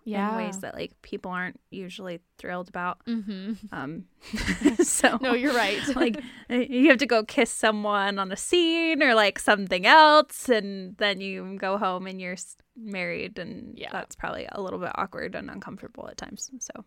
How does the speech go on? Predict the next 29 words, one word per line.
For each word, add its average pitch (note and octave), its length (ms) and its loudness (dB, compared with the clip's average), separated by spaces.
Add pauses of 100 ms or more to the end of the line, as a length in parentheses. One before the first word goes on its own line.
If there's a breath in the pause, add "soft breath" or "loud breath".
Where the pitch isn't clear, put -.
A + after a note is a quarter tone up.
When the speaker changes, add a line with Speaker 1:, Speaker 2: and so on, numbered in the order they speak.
Speaker 1:
No, A3+ 120 -12
I'm - 160 -18
sure. A#2 380 -14 (580)
Speaker 2:
Oh, E4+ 240 4 (100)
another G#3+ 420 2
one, C4 240 2
Victoria A3 680 -2
and A3 100 -4
David G#3+ 300 -2
Beckham. A3+ 380 -2 (260 loud breath)
Speaker 1:
Oh, C4 120 4
yeah. C4+ 680 0
Uh-huh. A3 520 -6 (180 loud breath)
Speaker 2:
I C4 80 6
don't, C4+ 220 4
like, C4+ 200 4
I C4 80 2
mean, D4 180 4
she D4+ 220 -2
was C4 420 4
a C4+ 60 2
musician A3 720 0
before G#3 340 -4
she - 180 -8
became G3+ 280 -10
a F#3 40 -8
model, F3+ 400 -2
so - 160 -6
I, G#3 100 -4